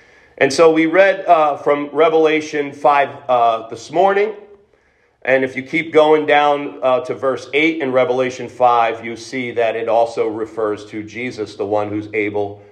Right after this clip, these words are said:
to open the book. Um, that scroll, right? He's able to open the book, which contains what? The seven seals of judgment. And so this is a picture of Jesus ascending up to heaven,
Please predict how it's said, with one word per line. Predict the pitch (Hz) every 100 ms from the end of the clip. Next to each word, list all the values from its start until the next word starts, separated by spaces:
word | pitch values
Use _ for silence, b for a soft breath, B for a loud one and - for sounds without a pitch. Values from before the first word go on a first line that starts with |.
| b -
to | 120
open | 110 104 104 95 95
the | 95
book. | - 127 101 - - - - b b b b b b b b _
Um, | 104 98 90 82 -
that | 101 -
scroll, | - - 143 139 113 98 92 B B -
right? | 107 110
He's | 113 123
able | 135 131
to |
open | 131 131 127 117
the |
book, | 101 113 143 139 - - -
which | 110 110
contains | 131 107 - 127 123 117 104
what? | 110 123 -
The | 104
seven | - 127 117 113
seals | 113 120 117 110
of | 107 101
judgment. | 110 117 117 107 90 - - _ b b b b
And | 101
so | - 110
this | 110 139
is | 123
a | -
picture | - 156 160 123
of | 113 -
Jesus | 120 147 135 110 - B B B
ascending | 117 - 147 143 143 139
up | 139 -
to | 120
heaven, | 139 139 113 98 -